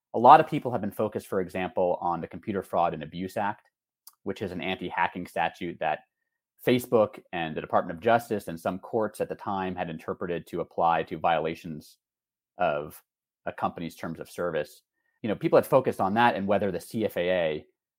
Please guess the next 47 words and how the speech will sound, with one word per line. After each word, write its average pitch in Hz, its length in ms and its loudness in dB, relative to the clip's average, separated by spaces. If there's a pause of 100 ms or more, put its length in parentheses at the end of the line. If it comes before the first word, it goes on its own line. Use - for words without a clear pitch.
was 98 220 0
a, 82 280 0
you 104 80 -4
know, 85 80 -2
was 90 340 2
the 87 80 -6
main 87 320 -6
barrier 85 420 0
to - 160 -16
independent 78 420 -12
research. 85 420 -10 (500)
But 123 80 0
we 190 140 0
talked 175 320 6
to 156 60 0
a 127 40 2
lot 113 140 8
of 92 80 -2
researchers 98 760 -4
and 92 80 -8
we 90 60 -4
talked 113 320 2
to 101 120 -4
a - 20 -4
lot 90 200 2
of 82 140 -10
journalists 95 420 -4
who 90 60 -12
do 87 300 -8
the 160 80 -12
same - 220 -10
sort 87 180 -10
of 80 100 -10
work. 85 240 -8 (540)
And 120 140 2
it 123 80 4
all, 175 520 8 (100)
at - 100 -6
the 104 100 0
end 107 80 2
of 95 60 2
the 87 40 -6
day, 87 380 0 (100)
came 92 180 -6
back 82 280 2
to 87 80 -12
Facebook's - 560 -8